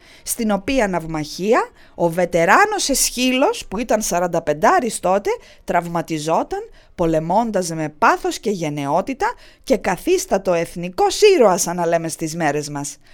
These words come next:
Και ο δεκαεξάχρονος Σοφοκλής ήταν ο επικεφαλής του χορού των εφήβων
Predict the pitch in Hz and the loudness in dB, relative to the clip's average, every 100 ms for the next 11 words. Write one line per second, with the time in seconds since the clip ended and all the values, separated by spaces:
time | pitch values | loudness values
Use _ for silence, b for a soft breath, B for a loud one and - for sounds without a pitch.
0 | b b - 427 571 - b b - 320 | b b 0 2 0 -6 b b 0 2
1 | 339 339 339 - - 427 453 - 330 262 | 2 2 2 2 2 2 2 2 2 2
2 | 233 - 208 185 170 - 262 494 587 - | 0 -2 -4 -2 -4 -2 2 2 2 -4
3 | b b b - 285 294 240 214 202 190 | b b b -4 -2 0 0 2 0 0
4 | 190 - 175 - 160 202 403 - 269 - | -4 -4 -4 -2 -4 0 -2 -2 -6 -2
5 | 196 202 285 208 170 151 - - 277 285 | 0 2 0 -2 -4 -6 -8 -4 -2 0